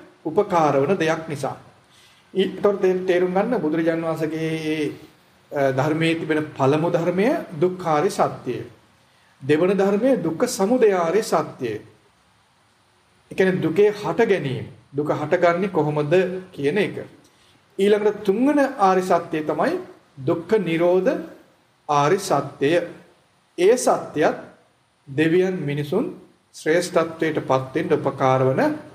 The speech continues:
ධර්මයක්. ඊළඟට හතරවෙනි ආර්ය සත්‍යය තමයි දුක්ඛ නිරෝධ ගාමිනී පටිපදා ආර්ය සත්‍යය.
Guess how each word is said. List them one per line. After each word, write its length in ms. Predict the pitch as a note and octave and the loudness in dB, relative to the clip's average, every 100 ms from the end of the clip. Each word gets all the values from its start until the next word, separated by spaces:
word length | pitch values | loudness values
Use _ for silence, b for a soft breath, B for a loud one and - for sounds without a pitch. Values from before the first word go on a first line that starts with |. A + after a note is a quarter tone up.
| - | -6
ධර්මයක්. 480 | C#3 C#3 A#2 G#2 - - _ _ b b b b _ | -2 0 -2 -6 -14 -20 _ _ b b b b _
ඊළඟට 380 | F#3+ G3 G3 F#3 - | 0 2 0 -4 -10
හතරවෙනි 460 | - D#3+ A3 C4 A#3+ | -8 -2 2 2 2
ආර්ය 200 | E3 D#3 | 2 0
සත්‍යය 320 | D3+ C3 C3+ | -2 -4 -4
තමයි 320 | C#3 C#3 A#3 F4+ - - _ _ _ | -2 0 0 -2 -10 -20 _ _ _
දුක්ඛ 320 | C#3 D3+ D3+ F3 | -2 -2 0 0
නිරෝධ 380 | D3 C#3 C#3 C3 | 0 0 0 2
ගාමිනී 600 | C3 C3 C3 C3+ G3+ C#4 - - _ | 2 2 0 0 -2 -4 -8 -20 _
පටිපදා 560 | _ B2+ C3 B2+ B2 C#3+ | _ -4 -4 -4 -2 0
ආර්ය 200 | A#2 D3 | 0 -2
සත්‍යය. 460 | - F3 - - | -2 -2 -2 -10